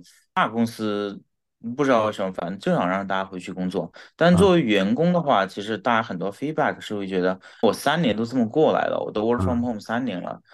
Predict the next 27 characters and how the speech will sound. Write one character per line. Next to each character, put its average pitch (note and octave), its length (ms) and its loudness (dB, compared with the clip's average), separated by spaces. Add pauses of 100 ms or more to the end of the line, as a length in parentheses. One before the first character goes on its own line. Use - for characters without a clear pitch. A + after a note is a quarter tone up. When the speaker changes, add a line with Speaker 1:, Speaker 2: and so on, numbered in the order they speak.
(120)
Speaker 2:
嗯。 F#2 240 0
嗯。 G#2 80 -2
Speaker 1:
难 G2 180 2
道 B2+ 160 4
没 G2+ 200 0
有 A2 180 4
同 F#2+ 200 -8
样 A2 160 2
的 A2 80 0
工 G2+ 200 -8
作 A2+ 200 -6
吗？ F2+ 200 -4
为 A2 120 -2
什 A2+ 160 -4
么 F#2+ 140 0
就 G#2 160 -2
突 - 180 -10
然 G#2 160 0
一 G#2 60 -8
下 G#2+ 180 -4
就 G#2 120 -10
不 B2+ 180 -6
行 - 220 -10
了 - 160 -8
呢？ - 160 -8 (580)
Speaker 2:
嗯。 F#2 140 0
Speaker 1:
嗯， F2 200 -2